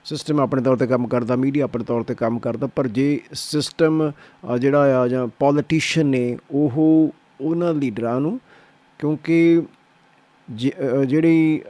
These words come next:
ਏਜੰਸੀਆਂ ਨੇ ਉਹ ਪੀ ਐਮ ਮੋਦੀ ਨੂੰ ਜਵਾਬਦੇਹ ਨੇ, ਉਹ ਅਜੀਤ ਡੋਵਾਲ ਆ ਜਾਂ ਹੋਰ ਆ ਜਾਂ ਫਾਈਨੈਂਸ, ਆ ਜਿਹੜਾ ਉੱਥੇ ਆਪਣਾ, ਅ, ਵਿਦੇਸ਼ ਮੰਤਰੀ ਆ ਜਾਂ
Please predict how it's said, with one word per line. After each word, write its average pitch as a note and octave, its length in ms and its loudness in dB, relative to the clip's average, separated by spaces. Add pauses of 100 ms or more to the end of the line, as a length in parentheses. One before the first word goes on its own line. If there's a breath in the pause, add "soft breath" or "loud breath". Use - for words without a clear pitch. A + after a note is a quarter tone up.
(140)
ਏਜੰਸੀਆਂ C3 600 0
ਨੇ C#3+ 80 2
ਉਹ D3+ 120 2 (100)
ਪੀ D3+ 160 2
ਐਮ D3+ 80 2
ਮੋਦੀ C#3 500 4
ਨੂੰ D3+ 160 4
ਜਵਾਬਦੇਹ B2 580 0
ਨੇ, A#2 180 -6
ਉਹ C3 520 -2 (120)
ਅਜੀਤ C3 360 -2
ਡੋਵਾਲ B2+ 480 2
ਆ B2+ 140 0
ਜਾਂ C3 140 0
ਹੋਰ C3 340 0
ਆ B2 340 2
ਜਾਂ B2 260 -2
ਫਾਈਨੈਂਸ, C3+ 640 -2
ਆ - 60 -8
ਜਿਹੜਾ C3+ 240 0
ਉੱਥੇ C3+ 240 -2
ਆਪਣਾ, B2 460 -2
ਅ, - 600 -14
ਵਿਦੇਸ਼ C3+ 400 0
ਮੰਤਰੀ B2 540 -2
ਆ A#2 180 0
ਜਾਂ B2+ 400 -2